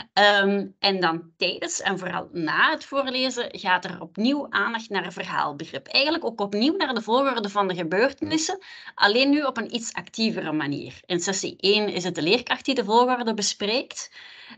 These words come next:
En, ehm, van de gebeurtenissen in de sessie twee gaan de kinderen herhalen wat er gebeurt. De leerkracht noteert ondertussen. Dat mag een, een verkeerde volgorde zijn, maar de leerkracht noteert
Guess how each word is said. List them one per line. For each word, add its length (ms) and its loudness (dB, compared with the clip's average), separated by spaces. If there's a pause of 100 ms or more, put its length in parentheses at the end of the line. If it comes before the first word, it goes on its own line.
(140)
En, 380 4
ehm, 680 2 (400)
van 340 -4
de 80 -4
gebeurtenissen 800 0
in 180 -4
de 80 0
sessie 360 0
twee 460 -2 (480)
gaan 360 0
de 80 -2
kinderen 460 2
herhalen 500 2
wat 160 0
er 60 -12
gebeurt. 760 -4
De 140 -6
leerkracht 680 -4
noteert 600 -4
ondertussen. 640 -2
Dat 200 -2
mag 320 2 (100)
een, 340 -4
een 160 -8
verkeerde 420 -2
volgorde 460 0
zijn, 180 -6
maar 180 4
de 80 -2
leerkracht 480 -8
noteert 600 -2